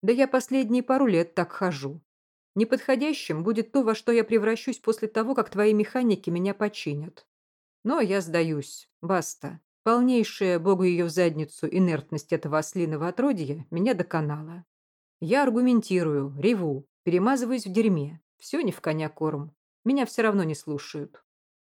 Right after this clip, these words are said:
Поэтому я решил сделать себе косметический ремонт, а потом присоединиться к вам, свиньям гордоринским, и удебоширить себя до смерти. Ладно,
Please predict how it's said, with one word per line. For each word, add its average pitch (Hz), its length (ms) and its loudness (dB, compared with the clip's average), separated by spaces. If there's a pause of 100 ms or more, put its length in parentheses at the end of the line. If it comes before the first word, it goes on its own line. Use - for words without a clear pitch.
(580)
Поэтому 277 520 2
я 302 160 2
решил 226 320 0
сделать 180 380 2
себе 170 220 -4
косметический - 680 -8
ремонт, 285 560 -2
а 185 140 -2
потом 285 380 -2
присоединиться 226 680 -2
к 220 120 -10
вам, 170 360 -2
свиньям 180 540 -2
гордоринским, 160 880 -4
и 233 100 -2
удебоширить 202 640 0
себя 170 300 -2
до 147 160 -4
смерти. 147 580 -12 (400)
Ладно, 160 520 -4